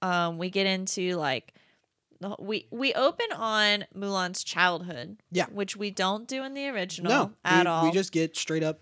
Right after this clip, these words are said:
Speaker 2: grown up Mulan who's ready to be matched.
Speaker 1: Yeah. So we, here we open on her childhood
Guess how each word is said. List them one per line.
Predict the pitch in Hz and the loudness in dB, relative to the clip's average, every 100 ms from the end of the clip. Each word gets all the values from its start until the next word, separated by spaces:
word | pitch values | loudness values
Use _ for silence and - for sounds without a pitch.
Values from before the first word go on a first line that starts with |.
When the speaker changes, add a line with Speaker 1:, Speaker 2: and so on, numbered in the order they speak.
| - 170 | -12 -4
Speaker 2:
grown | 151 151 | -2 0
up | 147 - - | -2 -6 -4
Mulan | 156 135 131 139 | -2 -2 -4 -4
who's | 139 127 | -6 -4
ready | 139 127 135 | -4 -4 -4
to | |
be | 131 127 127 - | -6 -6 -8 -10
matched. | 110 - - - 196 | -12 -10 -12 -10 -2
Speaker 1:
Yeah. | 190 - - - - _ - | -2 -2 -8 -18 -20 _ -8
So | - 226 208 196 190 | 2 6 6 6 4
we, | 190 214 - | 2 -2 -4
here | 220 285 320 269 | -4 2 4 4
we | 233 196 | 2 2
open | 202 202 196 | 2 0 -2
on | 190 | -4
her | 190 | -4
childhood | 180 180 170 185 180 165 | -2 0 0 0 -2 -4